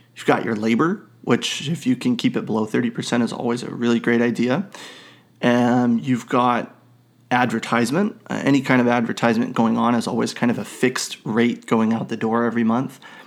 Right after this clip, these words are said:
And then they say that you have profit. And so normally what the idea is, is that it's thirty, thirty, thirty, ten. So ten percent being the profit that you actually walk away with.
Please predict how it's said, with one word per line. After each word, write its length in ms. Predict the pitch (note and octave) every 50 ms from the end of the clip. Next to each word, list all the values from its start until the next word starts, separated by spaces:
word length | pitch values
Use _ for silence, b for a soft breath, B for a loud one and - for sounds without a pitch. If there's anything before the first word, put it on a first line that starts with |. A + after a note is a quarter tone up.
| B B B _ _ _ _ _ _ _ _ _ - -
And 120 | D3+ C#3+ D#3
then 120 | D#3+ D#3
they 140 | D3+ C#3+ C#3
say 180 | - - D#3+
that 120 | D3 C3 B2+
you 100 | B2+ C3+
have 440 | A2 C3+ B2+ C3 A#2 F#2+ - - -
profit. 420 | - F3 E3+ - - - - - - B B B B B B B B
And 240 | - D3 D3 D#3 D3
so 220 | C#3 - E3+ D#3
normally 480 | D3 C#3+ C#3+ E3+ A3 A3+ F#3 D3+ C#3+ C3+
what 320 | B2+ B2+ B2+ A2 - - - - _ _ _ _ _ _
the 100 | - B2
idea 380 | B2 A#2+ B2 B2 A#2 C3 C3+ C3
is, 180 | B2 A#2 A2+
is 120 | A2 G#2 -
that 120 | G#2 G#2
it's 140 | G2 - -
thirty, 260 | - D#3 D#3 D3 C#3
thirty, 300 | C3+ - C3+ B2+ B2+ A#2+
thirty, 300 | A#2+ - B2+ B2 A#2 A2
ten. 500 | - - - B2+ F#2+ - - - - - _ _ _ -
So 280 | - - - A#2 A2 -
ten 280 | - - - D#3 D#3
percent 460 | A#2+ C3+ B2 - - B2 A2+ - -
being 440 | - - A#2 A2+ A2 A2+ A2 A2+ A2
the 60 | -
profit 420 | - - - A2+ - - - - -
that 140 | - - -
you 80 | A#2+
actually 360 | A2 B2+ A#2+ - - - G#2
walk 280 | G#2 A2+ A2+ A2 - -
away 300 | - - A#2+ C3 D#3 D#3
with. 320 | B2 A2 - - - -